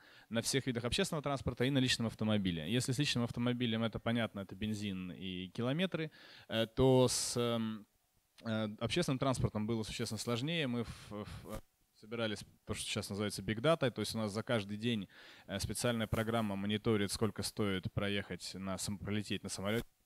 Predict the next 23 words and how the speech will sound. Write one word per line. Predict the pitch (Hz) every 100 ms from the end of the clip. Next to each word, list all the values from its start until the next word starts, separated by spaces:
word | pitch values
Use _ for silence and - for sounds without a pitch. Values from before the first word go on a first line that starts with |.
| _
на | - 98
поезде, | 127 135 98
там | 95 95
же | 95
везде | 98 95
щас | 95 95 87
цены | - 98 92
меняются | 95 123 147 131 117
каждый | 113 98 104
день. | 101 98 - - _ _ _
Э, | 107 107 107
и, | - 131 131
значит, | 120 123 123 - 113 -
э, | 120 117 117 117 110
самое | - 165 151
сложное | 156 127 127
было | 123 117
это | 113 120
сформировать | - 110 113 117 113
матрицу | 113 107 104 -
корреспонденции, | 110 - 113 110 117 104 98
чтобы | - 104
п-, | -